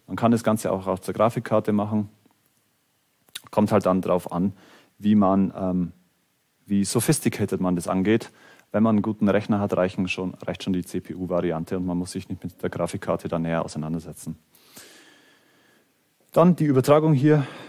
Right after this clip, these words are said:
innerhalb des Computers, das geht schnell. Dann hier wieder Netzwerk, das ist, das klammere ich jetzt mal aus, das ist halt, wie gesagt, wieder sehr abhängig.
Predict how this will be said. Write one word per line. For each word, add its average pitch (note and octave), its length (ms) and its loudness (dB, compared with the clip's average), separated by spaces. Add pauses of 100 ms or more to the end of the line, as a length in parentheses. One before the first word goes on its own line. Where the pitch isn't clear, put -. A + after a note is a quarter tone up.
(120)
innerhalb B2+ 320 2
des A#2+ 140 -2
Computers, A#2+ 500 -2
das F#2+ 140 -12
geht G#2 120 -8
schnell. D3+ 360 4 (560)
Dann A#2 240 2
hier C3+ 340 4
wieder A2 160 4
Netzwerk, C#3 600 2
das A2+ 240 -6
ist, - 500 -12
das - 160 -8
klammere A#2 260 4
ich A2+ 120 -2
jetzt - 160 -10
mal G2+ 120 0
aus, B2+ 260 0
das A2+ 140 -2
ist A2 140 -8
halt, G2+ 340 -4
wie A2 120 -2
gesagt, G#2+ 380 -6
wieder G2+ 120 -6
sehr G2 220 0
abhängig. C3+ 460 -2